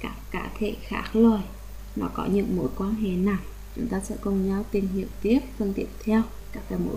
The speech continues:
quan hệ khác loài. Trong các mối quan hệ khác loài thì có mối quan hệ hỗ trợ và mối quan hệ đối địch. Trong mối quan hệ hỗ trợ nó có thể hỗ trợ theo kiểu cộng sinh, hỗ trợ theo kiểu hồi sinh.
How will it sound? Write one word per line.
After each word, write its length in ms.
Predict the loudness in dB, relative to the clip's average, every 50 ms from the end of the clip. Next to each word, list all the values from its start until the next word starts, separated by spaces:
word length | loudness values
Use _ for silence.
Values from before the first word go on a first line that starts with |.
| -4
quan 140 | -4 -4 -4
hệ 180 | -2 -4 -4 -4
khác 340 | -6 -6 -6 -6 -4 -2 0
loài. 180 | 0 0 0 -2 -6 -10 -12 -12 -10 -10 -10 -10 -10 -10 -12 -12 -12 -10 -8 -2 2
Trong 180 | 2 4 4
các 220 | 4 2 0 0 0
mối 160 | 0 0 0 2
quan 120 | 4 4 6
hệ 180 | 6 4 4
khác 260 | 2 0 -4 -4 -4 -2 4
loài 420 | 8 10 10 10 10 8 4 0 -4 -8 -8 0 4
thì 100 | 4 4
có 200 | 4 2 -2 -2
mối 200 | 0 0 -2 -2 -4 -2
quan 160 | 0 2 4
hệ 120 | 4 4
hỗ 280 | 4 2 2 2 0 0 -4 -2
trợ 280 | 0 2 2 2 2 0
và 140 | 0 0 0
mối 160 | 0 0 0 0 -2
quan 120 | -2 0
hệ 100 | 2 2 2 2
đối 120 | 0 0 2
địch. 220 | 4 4 2 2 -2 -10 -12 -12 -12 -12 -14 -12 -12 -12 -12 -12 -12 -12 -12 -12 0
Trong 180 | 4 8 10 10
mối 120 | 10 8 8
quan 140 | 6 6 8
hệ 180 | 8 6 6 4
hỗ 240 | 4 2 2 0 0 0 2
trợ 280 | 4 6 6 4 4 2
nó 120 | 0 -2 -2
có 140 | -2 -2
thể 240 | -2 -2 -2 -2 0 0
hỗ 140 | -2 -2 -2 -2 -2
trợ 60 | -2 -2 0 0 -2
theo 100 | -2 0 2
kiểu 160 | 2 0 0 0 -2
cộng 260 | -2 0 0 0 -2
sinh, 340 | 2 6 8 8 8 8 6 0 -6 -10 -8 -6 -4
hỗ 100 | -4 -4 -2
trợ 80 | -4 -4 -4 -4 -4
theo 100 | -4 -4 -2
kiểu 140 | -2 -2 -2 0
hồi 200 | 0 0 0 0
sinh. 200 | 2 4 4 4